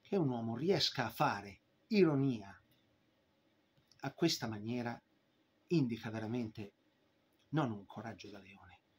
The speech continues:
indica veramente un fegato in titanio foderato in amianto, per dire. Ma sentite che cosa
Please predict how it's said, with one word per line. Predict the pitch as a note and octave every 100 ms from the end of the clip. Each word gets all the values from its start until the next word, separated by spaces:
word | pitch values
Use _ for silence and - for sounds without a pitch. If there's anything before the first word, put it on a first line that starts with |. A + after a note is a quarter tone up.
| _ _ -
indica | B2+ A2 A2+
veramente | A2+ B2 A2
un | A2+ A#2 A2+
fegato | - - D#3 B2 -
in | A2+ G#2+
titanio | - B2+ D#3 C#3 B2+ A2+
foderato | - A#2+ A#2 B2 C3 B2
in | B2
amianto, | B2 B2+ B2+ A2+ G2 - - - _ _ _ _ _ _ _ _ _ _ _ _ -
per | B2+ G2
dire. | G2 F#2 - - _ _ _ _ _ _ _ _ _ _ _ - - -
Ma | G3+
sentite | - C#4+ D4 F4+ F#4 G#3+
che | -
cosa | C#3 E3+ D3 D3 C#3